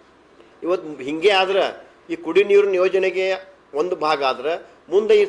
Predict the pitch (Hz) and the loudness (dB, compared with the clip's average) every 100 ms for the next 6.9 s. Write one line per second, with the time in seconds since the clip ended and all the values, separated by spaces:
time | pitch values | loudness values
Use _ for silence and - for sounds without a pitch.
0 | 160 151 160 196 202 170 170 185 185 180 | 0 -4 0 2 2 2 2 0 -2 -2
1 | 147 185 190 185 180 175 - - 202 - | -2 0 0 0 0 -2 -4 -10 -10 -10
2 | - - 170 180 - - - - - 160 | -12 -2 0 0 -2 -12 -20 -20 -6 -2
3 | 214 226 220 208 202 170 185 180 175 180 | 2 2 4 2 2 2 2 2 2 0
4 | 175 175 170 143 160 165 165 160 175 156 | 2 -2 -2 -4 -4 -4 -2 0 0 -2
5 | 147 - _ - 131 139 147 151 131 127 | -6 -14 _ -8 -4 -2 0 0 0 -2
6 | 127 104 - _ _ _ - - 170 | -4 -6 -10 _ _ _ -20 -12 -8